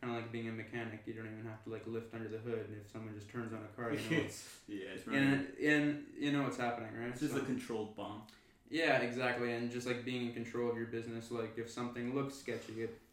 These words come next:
Speaker 1: probably
Speaker 2: Yeah,
Speaker 1: is.
Speaker 2: it's sketchy, yeah.
Speaker 1: You know what I mean? So you just kinda have to be wary of just every little thing.
Speaker 2: What's the main shoe that gets, uh, talked about on your, uh, with you or on your site?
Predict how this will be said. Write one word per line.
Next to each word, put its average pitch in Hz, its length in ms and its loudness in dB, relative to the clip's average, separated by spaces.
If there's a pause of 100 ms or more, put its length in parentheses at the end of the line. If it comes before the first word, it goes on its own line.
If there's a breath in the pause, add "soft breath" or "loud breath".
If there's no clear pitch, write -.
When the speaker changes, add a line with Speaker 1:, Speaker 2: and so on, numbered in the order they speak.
Speaker 1:
probably 120 500 0
Speaker 2:
Yeah, 139 80 6
Speaker 1:
is. 139 140 4
Speaker 2:
it's - 80 -8
sketchy, - 400 -10
yeah. 92 320 -4
Speaker 1:
You 120 80 -2
know 120 120 0
what 120 40 2
I 120 80 2 (120)
mean? 131 120 -4
So 120 160 -2
you 113 100 2
just 113 200 -4
kinda 117 160 -2
have 113 220 -6
to 113 80 -6
be 113 260 -4
wary 110 400 -8
of 113 80 -6 (400)
just - 280 -10
every 117 180 -4
little 113 180 -2
thing. 113 340 -8 (240)
Speaker 2:
What's 143 200 2
the 190 100 6
main 117 320 6
shoe 117 200 0
that 104 180 2
gets, - 320 -4 (200)
uh, 78 300 -4 (800)
talked - 280 -6
about 76 280 -2 (220)
on 90 180 -6
your, 78 160 -8 (720 soft breath)
uh, 98 60 -2
with 107 280 -2
you 113 280 0
or 101 120 -4
on 101 200 -4
your 87 100 -6
site? - 280 -12